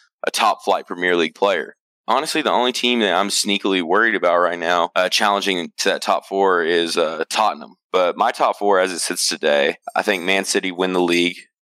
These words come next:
I think we've seen many lapses in defense on, uh, Liverpool's side. I think Liverpool's second, be a Chelsea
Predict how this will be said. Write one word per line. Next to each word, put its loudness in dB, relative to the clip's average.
I -2
think -4
we've -2
seen -4
many 0
lapses 0
in -4
defense -4
on, 0
uh, -2
Liverpool's -2
side. 0
I 0
think 0
Liverpool's 0
second, 0
be 2
a 0
Chelsea 0